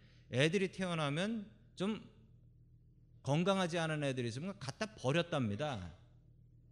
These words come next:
그만큼 애들은 쓸데없는 존재였어요. 근데 이 쓸데없는 애들을 자꾸 데려와가지고 예수님께 기도받기를 원한 것입니다. 아마도 그 부모님들은 이 아이가 죽지 않고 건강하게 살기를 바라며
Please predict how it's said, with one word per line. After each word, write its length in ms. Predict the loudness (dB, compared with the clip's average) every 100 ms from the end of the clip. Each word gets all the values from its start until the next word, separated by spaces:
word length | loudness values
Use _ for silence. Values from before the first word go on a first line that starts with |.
| -20 -20 -20 -20 -8
그만큼 460 | 0 0 0 -2 -2
애들은 400 | 0 2 2 -2
쓸데없는 800 | -4 -6 -8 -4 -2 0 -2 -2
존재였어요. 1000 | -2 0 0 0 -4 -4 -4 -4 -8 -10 -14 -20 -20 -20 -20 -20 -6
근데 220 | -2 0
이 40 | 0
쓸데없는 540 | -2 -2 0 0 2
애들을 400 | 2 2 2 0
자꾸 280 | 0 -2 -4
데려와가지고 600 | -2 0 2 0 -2 -2
예수님께 920 | 0 0 -2 -4 -2 -2 -4 -6 -16 -8
기도받기를 640 | -2 0 2 0 0 -2
원한 300 | 0 0 -2
것입니다. 720 | -4 -6 -6 -8 -8 -12 -14 -6
아마도 580 | -2 0 2 0 -2
그 120 | -4 -4
부모님들은 800 | -2 0 2 2 0 0 -2 -4 -12 -20 -4
이 160 | 2
아이가 560 | 4 4 2 -2 -2 -8 -14 -18
죽지 320 | -14 -8 -2
않고 440 | -2 -2 -4 -6 -6
건강하게 760 | -4 -2 0 -2 -2 -4 -6 -10 -16
살기를 460 | -14 -8 -6 -4
바라며 580 | -4 -4 -2 0 -2 -2